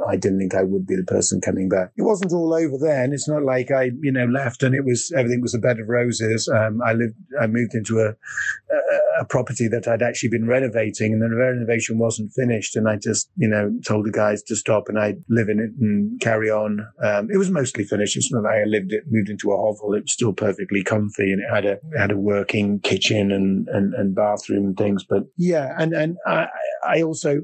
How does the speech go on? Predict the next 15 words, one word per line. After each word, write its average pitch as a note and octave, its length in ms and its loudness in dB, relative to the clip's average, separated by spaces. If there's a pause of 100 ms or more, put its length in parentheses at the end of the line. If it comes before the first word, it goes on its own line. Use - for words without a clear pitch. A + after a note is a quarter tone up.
phoned D3 220 0
around C3+ 460 0 (200)
my A#2 200 4 (140)
partner, B2 480 0 (100)
my, A#2 260 2 (100)
I A#2+ 140 4
phoned B2+ 220 0
around A#2+ 260 2
our A#2 140 2
mutual A#2 400 0
friends, A#2+ 500 0
basically B2 500 0
saying, A#2 440 2
you A#2 100 2
know, G#2+ 360 2